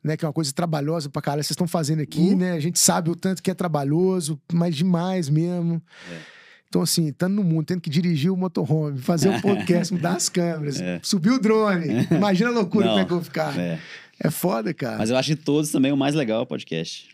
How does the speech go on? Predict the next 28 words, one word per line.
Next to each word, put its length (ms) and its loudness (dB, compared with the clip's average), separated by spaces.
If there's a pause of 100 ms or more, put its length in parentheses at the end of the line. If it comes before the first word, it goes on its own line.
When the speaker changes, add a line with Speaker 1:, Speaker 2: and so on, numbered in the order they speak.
Speaker 1:
Podcast 380 -2
porque 140 -4
rola 240 -2
essa 160 -2
relação 360 -2
humana, 340 -2
né, 180 -4
velho? 220 -8
Speaker 3:
É. 20 -8
Speaker 1:
Assim, 300 -4
é, 400 -8
é 20 -8
diferente, 600 -4
né, 80 -4
Speaker 3:
E 40 -8
Speaker 1:
cara? 120 -6
Speaker 3:
tem 120 0
que 80 -6
ser, 140 -2
Speaker 1:
É. 80 -6
Speaker 3:
e 180 -2
é 100 -2
o 60 0
mais 220 0
diferente, 460 -2
tipo 120 -12
assim, 280 -2
mas, 380 -4